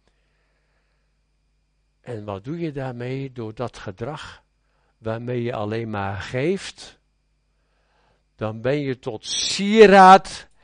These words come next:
van de leer van God onze heiland. Want zo wil God zich laten kennen als een God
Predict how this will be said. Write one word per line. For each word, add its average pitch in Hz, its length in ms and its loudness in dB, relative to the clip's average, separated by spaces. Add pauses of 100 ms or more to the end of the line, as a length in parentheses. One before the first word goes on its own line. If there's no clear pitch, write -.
(640)
van 104 320 -8
de 101 160 -4
leer 160 640 8
van 110 360 -4
God 165 480 6
onze 143 460 0
heiland. 123 840 2
Want 117 300 -2
zo 214 440 4
wil 190 240 2
God - 340 0
zich - 300 -8
laten 160 580 -2
kennen 156 500 4 (600)
als 151 460 4
een 113 340 -4
God - 440 0